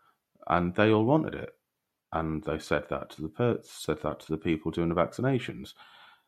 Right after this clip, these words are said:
Now, when I walked into the, uh, vaccination centre in our local city hall, there was four security in there. Four security for a vaccination centre.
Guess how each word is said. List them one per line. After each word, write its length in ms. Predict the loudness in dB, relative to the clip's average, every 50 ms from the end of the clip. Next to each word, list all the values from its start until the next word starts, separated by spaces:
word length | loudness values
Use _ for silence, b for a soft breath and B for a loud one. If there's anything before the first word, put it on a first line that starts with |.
| B B _ _ -18 -2 2
Now, 200 | 4 6 6 6
when 140 | 6 4 4
I 40 |
walked 420 | 4 6 6 4 4 2 0 -2 0
into 280 | 0 0 0 -2 -2
the, 400 | 0 2 2 4 2 2 0 -4 -8 -14 -20 -20 -20 -20 _ _ -6
uh, 220 | -4 -4 -4 0
vaccination 680 | 2 2 0 0 -2 -2 0 2 2 0 0 -4 -6
centre 360 | -6 -6 -8 -8 -8 -8 -6 -4
in 100 | -2 -2
our 200 | -2 -4 -4 -8 _ _ -6
local 300 | -4 -2 -2 -2 -4 -8
city 260 | -8 -6 -6 -6 -6
hall, 520 | -4 -2 -2 -2 -2 -2 -2 -2 -4 -4 -8 _ _ _ _ _ _ _ _ _ _ _ _ _ _ _ _ _ _ -2
there 80 | -2
was 120 | -2 -2 -2
four 320 | 4 6 8 8 8 6
security 640 | 2 -4 -2 0 2 2 2 2 0 0 -2 -4 -4
in 160 | -4 -6 -10
there. 320 | -10 -10 -10 -12 -12 -14 -18 _ _ _ _ _ _ _ _ _ _ _ _ _ _ _ _
Four 560 | _ _ -20 0 4 4 6 6 4 2 0
security 960 | -2 -4 -4 -6 -4 -2 0 2 2 2 2 0 -4 -8 -10 -10 -10 -14 -16 b b b b b b b b b b _ _ _
for 220 | -6 -4 -2 -2
a 80 | 6 6
vaccination 880 | 6 6 6 2 -6 -4 -2 0 2 2 0 0 -2 -6 -8 -8 -8
centre. 540 | -10 -10 -10 -10 -10 -12 -12 -12 -12 -12